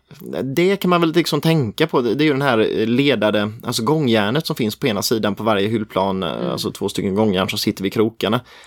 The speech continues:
Speaker 1: Det finns ju väl aldrig på någon kopia vad jag har sett. Och det är lite
Speaker 2: Mm.
Speaker 1: sånt där som, som, som skiljer, så att kvaliteten är ju naturligtvis bättre, men jag antar att det var svinbilligt att köpa en,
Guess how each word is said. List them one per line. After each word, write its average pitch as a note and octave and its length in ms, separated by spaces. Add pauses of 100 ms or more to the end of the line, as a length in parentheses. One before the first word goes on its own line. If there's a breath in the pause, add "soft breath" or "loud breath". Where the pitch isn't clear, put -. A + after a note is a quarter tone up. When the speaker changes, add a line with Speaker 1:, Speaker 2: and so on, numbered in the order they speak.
(160 loud breath)
Speaker 1:
Det A2 80
finns G#2+ 400
ju B2 80
väl A2 260
aldrig G#2 480
på G#2+ 160
någon F#2 180
kopia E2 400
vad F2 80
jag B1 60
har - 40
sett. - 460 (560 loud breath)
Och A2 80
det A#2 80
är A2+ 40
lite A#2 120
Speaker 2:
Mm. D#3 80
Speaker 1:
sånt A2+ 220
där B2 260
som, A2 420
som, G#2+ 320
som A#2 140
skiljer, G2+ 420
så B2 120
att A2+ 100
kvaliteten C3 460
är E3 40
ju C#3+ 60
naturligtvis A2+ 340
bättre, B2+ 400
men A2+ 220
jag A2+ 100
antar A2+ 240
att G#2+ 100
det G#2+ 60
var A2 120
svinbilligt G#2+ 640
att B2 60
köpa A2+ 320
en, G2 160